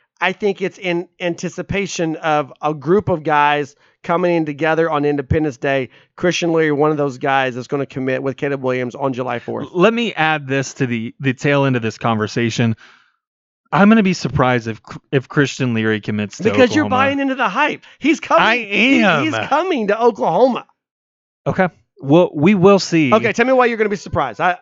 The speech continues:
Speaker 1: I
Speaker 2: It
Speaker 1: keep cutting you off and not just, but I'm sorry. Go ahead.
Speaker 2: No, don't apologize. When it comes to Christian Leary, I, I've already laid it out previously on this episode of the podcast. I don't wanna rehash
Speaker 1: He's trolling,
Speaker 2: that, that
Speaker 1: man.
Speaker 2: conversation.
Speaker 1: He's trolling.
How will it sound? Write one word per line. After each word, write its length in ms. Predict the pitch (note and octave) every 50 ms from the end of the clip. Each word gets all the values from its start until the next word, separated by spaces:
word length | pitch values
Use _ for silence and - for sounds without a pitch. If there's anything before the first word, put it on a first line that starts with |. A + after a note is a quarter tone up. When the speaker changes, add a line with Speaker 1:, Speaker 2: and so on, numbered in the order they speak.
| _ _
Speaker 1:
I 100 | - F3
Speaker 2:
It 80 | F#3 G#3
Speaker 1:
keep 140 | G#3+ A3+ F3+
cutting 280 | - - A3 G#3 G3+
you 140 | G3+ F#3 F3
off 240 | F3+ E3+ D#3 D3 -
and 80 | F3 F3
not 220 | E3+ E3 D#3+ C#3 - - - _ _
just, 200 | - F#3+ D#3+ - _ _ _ _
but 200 | - D3+ F#3 F3 F3 E3+ -
I'm 120 | - F#3
sorry. 260 | F3+ - F#3 B2+ A#2 C3
Go 140 | D#3 F3+
ahead. 260 | F3 E3 C#3 A2+ - _ -
Speaker 2:
No, 240 | D3 E3+ A#3 B3 G3+
don't 220 | C#3+ E3 G3+ G3+
apologize. 760 | E3 C3+ - C#3 D#3 F#3+ G#3 E3 A#2+ A2+ G#2 G2+ G#2+ A#2 B2+
When 140 | C3+ D3 E3
it 60 | E3
comes 260 | D#3 - F3 F#3 F#3
to 100 | F3 E3
Christian 340 | D3 - D3+ C#3 - C#3 B2
Leary, 240 | B2 C#3+ F3+ E3+ -
I, 200 | - B2+ C3+ C#3 -
I've 140 | - D3+ D3
already 200 | F3+ G#3+ G3 D#3+
laid 200 | C#3+ B2+ C3 A#2+
it 80 | A#2+ B2
out 180 | C3 B2+ G#2+
previously 600 | - D3 C#3 C3 A#2+ A#2 A2+ - - A#2+ A2+ G#2+ - _
on 200 | - A#2 A#2+ A#2
this 220 | A#2+ C#3+ C#3 - -
episode 580 | - C3+ B2+ C#3+ A#2+ - B2+ A#2 A2+ A2+ G#2+ - _ - - _ _ _ _ -
of 80 | A#2
the 80 | A2+ A2
podcast. 600 | - - C#3+ E3+ E3+ C#3+ - A#2+ G#2+ G2+ - F3+ -
I 180 | - C#3+ C#3 D3
don't 180 | D#3+ F3+ E3+
wanna 180 | D3+ D3+ C#3 C3
rehash 840 | A#2 A#2 A2+ B2 C3+ D3 D#3+ C#3+ D#3+ E3 E3 E3+ E3 - - - -
Speaker 1:
He's 200 | C#4 D4+ A#3 -
trolling, 640 | - - - C4+ C4 C#4+ C#4+ D4 F4+ F4 D#4+ C4+
Speaker 2:
that, 120 | A3+ C#3+ D3+
that 60 | F#3+
Speaker 1:
man. 40 | G#3+
Speaker 2:
conversation. 720 | - D#3+ D#3 C#3+ D#3 D3 - - C3 C#3+ G#3+ E4 G#3+ F3+ F#3
Speaker 1:
He's 100 | G3 F#3+
trolling. 760 | F#3+ D4 C#4 D#4 F4+ F#4+ F#4+ F#4 E4 C4+ A3 F3 C#3+ B2